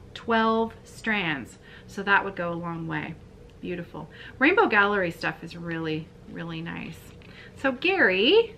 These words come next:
thank you. That was really kind of you to donate those, those little gifts to everybody at the retreat. That was really kind. Okay,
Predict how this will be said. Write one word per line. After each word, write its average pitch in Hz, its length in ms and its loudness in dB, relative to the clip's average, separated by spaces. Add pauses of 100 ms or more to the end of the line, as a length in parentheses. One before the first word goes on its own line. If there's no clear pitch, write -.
(120)
thank 440 320 0
you. 160 340 0 (140)
That 320 160 2
was 294 240 -2
really 302 320 2
kind 269 320 2
of 196 140 -2
you 165 180 -4
to - 140 -12
donate 190 580 -6
those, 170 380 -4 (400)
those 196 200 -6
little 185 200 -6
gifts 175 340 -10
to - 100 -12
everybody 175 360 -8
at 175 100 -12
the 175 80 -12
retreat. 175 420 -10
That - 100 -20
was 165 180 -16
really 175 160 -12
kind. - 340 -10 (1400)
Okay, 226 300 0